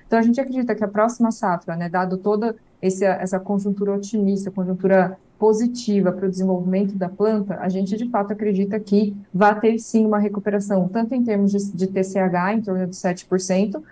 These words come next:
quanto em termos de quantidade total de cana. A gente tá hoje com quinhentos e noventa e cinco milhões de toneladas, e a gente entende que o mercado tem variado de quinhentos e oitenta milhões de toneladas até seiscentos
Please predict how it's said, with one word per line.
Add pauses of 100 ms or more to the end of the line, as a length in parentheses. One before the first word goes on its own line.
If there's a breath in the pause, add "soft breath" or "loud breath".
(180 soft breath)
quanto
em
termos
de
quantidade
total
de
cana.
A
gente
tá
hoje
com
quinhentos
e
noventa
e
cinco
milhões
de
toneladas, (360 loud breath)
e
a
gente
entende
que
o
mercado
tem
variado
de
quinhentos
e
oitenta
milhões
de
toneladas
até
seiscentos